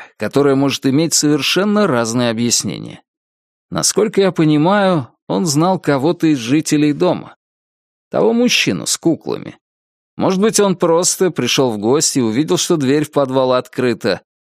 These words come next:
а потом спустился посмотреть, что там. Фабиан пожал плечами. То же самое и с Эриком Якобсоном. Он признал свою причастность к установке скрытых камер в квартирах разных женщин.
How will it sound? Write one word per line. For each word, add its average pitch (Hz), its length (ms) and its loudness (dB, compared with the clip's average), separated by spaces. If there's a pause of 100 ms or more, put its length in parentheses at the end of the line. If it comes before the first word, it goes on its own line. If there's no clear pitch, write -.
(140)
а - 100 -4
потом 214 280 0
спустился 160 580 0
посмотреть, 135 580 -2
что - 260 -2
там. - 380 -12 (560)
Фабиан 110 460 -2
пожал 110 340 -2
плечами. - 680 -4 (680)
То 85 200 -2
же 98 140 -2
самое 156 520 2
и - 20 0
с - 140 0
Эриком 127 380 0
Якобсоном. 147 800 -2 (540)
Он 160 180 0
признал 202 420 2
свою 131 280 2
причастность 170 640 0
к - 60 -12
установке 139 580 0
скрытых 127 500 -2
камер 151 340 0
в - 60 -20
квартирах 127 580 -2
разных 110 380 -2
женщин. 110 540 -6